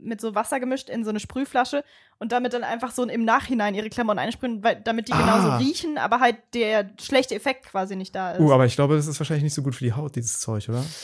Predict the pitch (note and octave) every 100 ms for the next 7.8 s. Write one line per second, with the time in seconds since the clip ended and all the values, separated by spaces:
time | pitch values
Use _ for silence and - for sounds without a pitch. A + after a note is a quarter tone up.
0 | - - C4 C#4 A3+ - - - C4 C4+
1 | - G3 - G3+ G3+ - - F#4 G#4 G4
2 | C3+ B2 A#2 B2 B2+ A#2+ A#2 B2 - _
3 | - - G#3 A#3 C3+ C3+ C#3+ A#3+ A3+ G#3
4 | C#4 D4 C4 B3+ C4 C4+ E3+ F#3+ G#3+ -
5 | _ _ F3+ F#3 F#3+ D3+ G#3+ - G3 F3+
6 | F3 E3 C3+ D#3 F#3 E3+ D#3 D#3 F3 E3+
7 | D#3+ D3+ D3 D3 D#3 E3 E3+ E3+